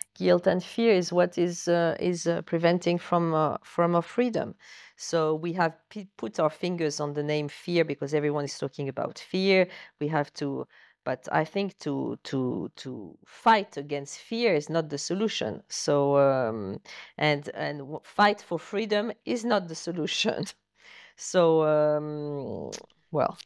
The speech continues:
that's, that's the, for example, fear and freedom probably. Because freedom, we are actually at the moment, uh, uh, um,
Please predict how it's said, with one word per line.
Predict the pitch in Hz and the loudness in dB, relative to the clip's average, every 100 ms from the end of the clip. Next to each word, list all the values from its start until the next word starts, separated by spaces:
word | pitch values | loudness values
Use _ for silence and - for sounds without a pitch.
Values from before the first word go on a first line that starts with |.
| _ _ _ _ | _ _ _ _
that's, | 156 - - | 0 0 0
that's | 160 151 - | 2 2 -2
the, | - 147 - - - - | -2 0 0 -4 -8 -4
for | 156 | -2
example, | 147 151 147 143 | 2 0 0 -2
fear | - - 151 147 | -4 -4 0 2
and | 143 139 | 0 -2
freedom | - 139 143 139 | 0 0 0 -2
probably. | 147 143 135 143 - - - | -2 -4 -6 -10 -10 -16 -12
Because | - - 160 | -12 -2 -2
freedom, | - 202 202 220 | -2 -4 0 -2
we | 190 190 190 | -2 0 4
are | 190 214 233 - | 6 8 6 2
actually | 185 180 - 185 190 | -4 -4 -6 -2 -2
at | 165 | 0
the | 151 | -2
moment, | 151 151 185 214 214 - - | -2 -2 -2 -2 -4 -8 0
uh, | 165 160 156 - | 4 4 2 0
uh, | 156 151 147 143 - - 147 143 139 143 139 | 0 0 0 0 -2 -4 -6 -6 -4 -10 -12
um, | - - | -12 -12